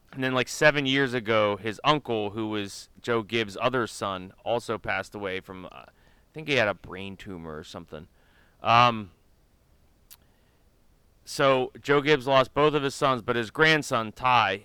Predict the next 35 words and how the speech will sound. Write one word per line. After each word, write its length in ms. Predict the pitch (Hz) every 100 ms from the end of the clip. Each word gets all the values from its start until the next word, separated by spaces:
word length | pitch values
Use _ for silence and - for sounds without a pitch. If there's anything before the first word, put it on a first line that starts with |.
| -
is 260 | 107 95
now 220 | 110 107
gonna 180 | 104 107
be 160 | 95 104
on 180 | 98 95
the 80 |
team. 320 | 92 113 98 90
So 140 | 110
it's 140 | 104
kinda 240 | - 131 127
like 260 | 117 110
they're 160 | - 123
the 100 | 117
two 640 | - 131 123 123 120 113 104 _
remaining 800 | 117 110 110 113 113 107 104 101 _ _ _ _ _ _ _ _
kinda, 560 | - 110 110 104 98 76
you 160 | 107 101
know, 100 | 98
family 380 | - 123 117
members 340 | 113 110 104 101
to 100 | 107
carry 380 | - 117 107 104
on 380 | 104 101 92
the, 160 | 82 101
the 140 | 98 101
family 340 | 113 104 101
business. 640 | 92 113 98 98 95 - _ _ _ _ _ _ 110
Um, 320 | 110 107 107 _ -
and 180 | 120
then 200 | 131 135
on 120 | 131 127
top 300 | 151 160 147
of 80 |
that, 240 | 135 170 175
Drew, 420 | - 160 165 170